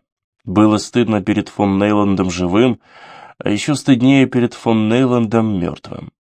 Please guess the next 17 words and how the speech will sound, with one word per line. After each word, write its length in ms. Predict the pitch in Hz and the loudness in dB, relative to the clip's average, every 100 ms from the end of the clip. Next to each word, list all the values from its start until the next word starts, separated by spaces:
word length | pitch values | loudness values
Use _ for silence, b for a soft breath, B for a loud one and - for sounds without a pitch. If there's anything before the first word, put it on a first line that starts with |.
| _ _ - | _ _ 2
Было 220 | 135 151 | 2 2
стыдно 400 | 143 190 170 160 | 0 0 2 0
перед 240 | 143 147 123 | 2 2 4
Марией 340 | 123 120 123 | 2 2 -2
Сусанной. 640 | - 98 - 90 85 - - _ _ B B B B | -4 -10 -6 -6 -6 -12 -20 _ _ B B B B
И 100 | - 220 | -4 0
перед 240 | 220 185 | 2 0
самим 300 | - 175 175 | 2 2 2
собой 360 | - 147 123 104 | 0 0 2 0
тоже. 420 | 101 101 90 87 _ _ _ _ | -2 -2 -4 -10 _ _ _ _
Надо 200 | - 117 | -6 -4
ж 60 | 95 | -2
было 260 | 92 92 | 0 0
уродиться 480 | 90 90 87 98 - | 0 -2 -4 -8 -8
с 40 | |
таким 280 | - 92 90 | -8 -6 -6
дураком. 540 | 85 85 - - - | -4 -6 -8 -14 -14